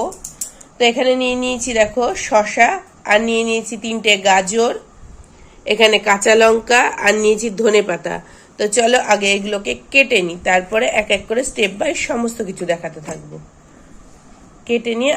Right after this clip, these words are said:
আবার ফিরে আসছি। তো দেখো এখানে শসা, গাজরের সব খোসা ছাড়িয়ে নিয়েছি। এই দেখো খোসা সব ছাড়িয়ে পাশে রেখে দিয়েছি। ধনেপাতা কুচিয়ে নিয়েছি, লঙ্কাটা কুচোনো হয়ে গেছে। এবার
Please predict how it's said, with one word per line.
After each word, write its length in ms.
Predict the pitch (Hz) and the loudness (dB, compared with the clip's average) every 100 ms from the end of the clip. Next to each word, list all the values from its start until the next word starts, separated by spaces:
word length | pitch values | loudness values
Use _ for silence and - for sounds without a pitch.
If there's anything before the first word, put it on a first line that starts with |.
| 240 | 2
আবার 180 | 226 208 | 2 -2
ফিরে 200 | 196 156 151 | -6 -8 -8
আসছি। 280 | - - - - - - - - - - | -14 -20 -20 -20 -20 -20 -20 -20 -20 -14
তো 80 | - 208 | -2 -2
দেখো 140 | 208 220 | 0 -2
এখানে 220 | 220 220 214 | -2 -4 -2
শসা, 320 | 214 202 233 220 214 | -2 0 0 2 2
গাজরের 540 | 196 185 196 208 254 349 - | 0 -2 -2 -2 -2 -6 -4
সব 160 | 202 202 | -4 -2
খোসা 220 | 220 220 208 | -4 -2 0
ছাড়িয়ে 300 | 202 175 190 190 | -2 -2 -4 -4
নিয়েছি। 280 | 185 185 202 180 | -6 -6 -6 -6
এই 60 | 175 | -6
দেখো 160 | 180 185 | -8 -8
খোসা 220 | 190 190 175 | -10 -8 -8
সব 120 | 185 170 | -8 -10
ছাড়িয়ে 260 | - 165 170 175 | -10 -8 -6 -8
পাশে 200 | 170 180 | -10 -8
রেখে 160 | 175 190 | -10 -10
দিয়েছি। 260 | 196 196 214 226 - - - - - - | -10 -10 -10 -10 -12 -18 -20 -20 -20 -2
ধনেপাতা 500 | 220 233 226 220 214 208 | 0 2 2 0 0 -4
কুচিয়ে 300 | 233 226 233 | -6 -4 -2
নিয়েছি, 220 | 226 226 233 214 | 0 -2 0 2
লঙ্কাটা 360 | 190 196 202 202 | 2 0 -4 -6
কুচোনো 260 | 262 196 196 | -6 -4 -4
হয়ে 100 | 190 | -4
গেছে। 140 | 190 214 | -6 -6
এবার 140 | 196 | -4